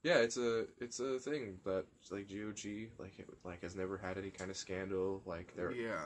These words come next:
Speaker 1: they've always been good to, with their customers. Like, they don't, like, all their games are reasonably priced on their
Speaker 2: Yeah.
Speaker 1: site.
Speaker 2: And when you buy it, you own it. Friggin', I love the D R M free.
Speaker 1: Yeah.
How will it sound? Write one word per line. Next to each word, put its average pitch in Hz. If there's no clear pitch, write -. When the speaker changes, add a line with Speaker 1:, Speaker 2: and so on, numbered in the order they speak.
Speaker 1:
they've 98
always 101
been 101
good 101
to, 104
with 101
their 98
customers. 95
Like, 87
they 90
don't, 98
like, 104
all 107
their 113
games 104
are 95
reasonably 95
priced 87
on 90
their 87
Speaker 2:
Yeah. 127
Speaker 1:
site. 95
Speaker 2:
And 117
when 127
you 117
buy 113
it, 117
you 90
own 110
it. 117
Friggin', 104
I 104
love 110
the 104
D 107
R 104
M 104
free. 107
Speaker 1:
Yeah. 104